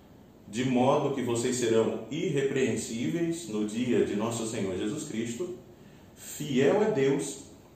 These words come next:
o qual os chamou à comunhão com seu Filho, Jesus Cristo, nosso Senhor." É, quando eu falei da primeira parte do versículo oito, eu disse que Deus mesmo é quem nos mantém firmes.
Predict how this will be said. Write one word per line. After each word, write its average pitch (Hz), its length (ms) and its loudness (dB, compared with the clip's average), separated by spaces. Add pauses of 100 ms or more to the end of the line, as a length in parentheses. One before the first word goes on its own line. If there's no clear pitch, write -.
(160)
o 117 180 0
qual 135 520 2
os 202 500 -2
chamou 123 720 2
à 104 120 0
comunhão 101 840 -2 (560)
com 220 300 4
seu 208 280 6
Filho, 170 680 -2 (220)
Jesus 120 340 0
Cristo, 165 380 -2
nosso 143 720 0 (240)
Senhor." 135 720 0 (1300)
É, 101 200 2
quando 196 200 2
eu 247 100 2
falei 156 500 2
da 123 120 0
primeira 127 320 0
parte 143 300 -2
do 120 60 -6
versículo 113 500 -2
oito, 101 480 -2 (640)
eu 117 160 0
disse 135 400 0
que 131 100 -2
Deus 160 640 4
mesmo 147 420 2
é 147 40 0
quem 143 140 -2
nos 135 200 0
mantém 123 400 -2
firmes. - 800 -8